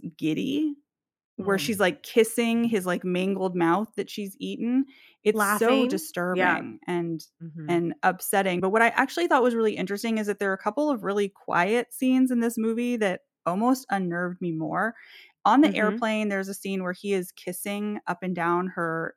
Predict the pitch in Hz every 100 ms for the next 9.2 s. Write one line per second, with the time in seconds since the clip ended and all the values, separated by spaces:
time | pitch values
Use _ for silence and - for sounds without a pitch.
0 | _ 180 180 170 165 160 233 277 - -
1 | - _ - 240 247 285 311 - 208 135
2 | 143 226 208 359 349 320 294 262 254 233
3 | 226 214 214 208 202 208 190 190 - 262
4 | 254 - 196 190 185 185 180 175 165 -
5 | 180 170 - 190 185 185 220 165 156 196
6 | 208 220 220 214 220 196 196 196 185 175
7 | 165 165 160 165 202 214 208 196 190 -
8 | 170 - 170 165 160 - _ 175 160 156
9 | 160